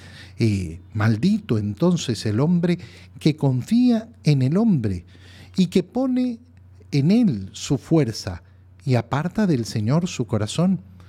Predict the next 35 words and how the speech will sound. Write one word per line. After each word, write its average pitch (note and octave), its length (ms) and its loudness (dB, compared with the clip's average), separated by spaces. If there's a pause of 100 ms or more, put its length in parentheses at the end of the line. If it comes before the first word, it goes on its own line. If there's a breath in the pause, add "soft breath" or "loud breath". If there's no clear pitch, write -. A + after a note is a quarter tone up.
(400 loud breath)
Es C#3+ 160 2
decir, G3 480 0 (180)
que C3+ 320 0
ha D#3+ 140 0
confiado G3 520 0
más G3+ 460 0
en C3 160 0
los G#2+ 240 -2
hombres B2 460 -2 (380 loud breath)
que G3 360 0
en, G2+ 440 -4
en G#2 160 -4
el G2+ 100 -2
Señor. G2 460 -4 (600 loud breath)
Piensa, A#3 320 2
por D#3+ 180 -2
ejemplo, D3+ 400 0
lo A#2 140 -2
que B2+ 80 -6
esto - 360 -2
significa A2+ 840 -2 (380 loud breath)
cuando G#3 300 0
nosotros E3 640 -4
vemos C3 640 0
a A#2+ 100 -2
las A2 220 -4
personas D3 560 -2 (380 loud breath)
que D3+ 140 0
se C#3+ 180 -2
alejan D#3+ 440 0
de F3 120 0
la D#3+ 80 0
iglesia C#3+ 480 -2
para B2 220 -2
entrar D3 500 -4